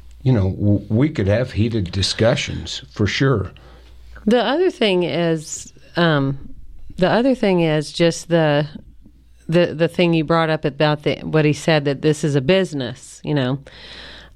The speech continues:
Speaker 2: When, if it is a kind of business setting and someone is an employee and there's certain expectations,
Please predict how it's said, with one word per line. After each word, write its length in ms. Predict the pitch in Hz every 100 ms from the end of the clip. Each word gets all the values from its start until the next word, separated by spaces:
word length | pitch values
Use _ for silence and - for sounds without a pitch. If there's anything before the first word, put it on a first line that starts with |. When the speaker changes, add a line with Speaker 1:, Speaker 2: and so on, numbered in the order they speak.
| -
Speaker 2:
When, 540 | - 170 202 214 214 214
if 300 | - 208 220
it 100 | 233
is 540 | 185 190 190 196 190 -
a 100 | 165
kind 280 | 156 175 160
of 180 | 143 139
business 480 | 175 185 196 190 -
setting 640 | - 143 127 127 147 196 - _ - -
and 580 | 156 147 147 151 151
someone 500 | 147 - - 170 170
is 160 | 170 170
an 80 | 175
employee 880 | 180 180 190 170 156 143 135 139 165
and 160 | 160
there's 160 | 156 147
certain 300 | 170 156 160
expectations, 1300 | 160 - 170 - 170 156 156 143 135 143 175 190